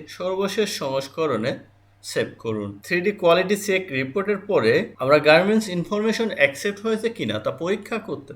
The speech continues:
পারি। এখানে আমরা এই থ্রি ডি ফাইলের প্রাথমিক তথ্য দেখি এবং আপনি চেক করতে পারেন কোনো ত্রুটি তালিকাভুক্ত হয়েছে কিনা। তৃতীয়ত, আমরা থ্রি ডি লাইভ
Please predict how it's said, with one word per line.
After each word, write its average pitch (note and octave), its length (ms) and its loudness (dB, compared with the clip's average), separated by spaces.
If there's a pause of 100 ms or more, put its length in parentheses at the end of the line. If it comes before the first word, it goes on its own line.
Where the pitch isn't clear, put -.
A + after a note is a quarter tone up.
পারি। G#2+ 240 -6 (360)
এখানে G#3+ 240 2 (140)
আমরা F#3 260 4
এই A#3 120 6
থ্রি F#3 200 0
ডি - 140 4
ফাইলের D3+ 400 4 (160)
প্রাথমিক A3+ 420 4 (100)
তথ্য A3 200 0 (160)
দেখি G#2+ 300 -6 (960)
এবং E3 180 6 (180)
আপনি G3 160 2 (100)
চেক A3 140 4 (100)
করতে A#3 220 4 (100)
পারেন A#2 300 4 (280)
কোনো G3 180 -2 (200)
ত্রুটি D3 340 -6 (120)
তালিকাভুক্ত E3 640 0 (140)
হয়েছে G3+ 280 -6 (100)
কিনা। G#2 220 -4 (480)
তৃতীয়ত, G#3 500 -2 (420)
আমরা E3 180 8 (100)
থ্রি F3 140 0 (100)
ডি D#3 80 4 (120)
লাইভ C3 220 6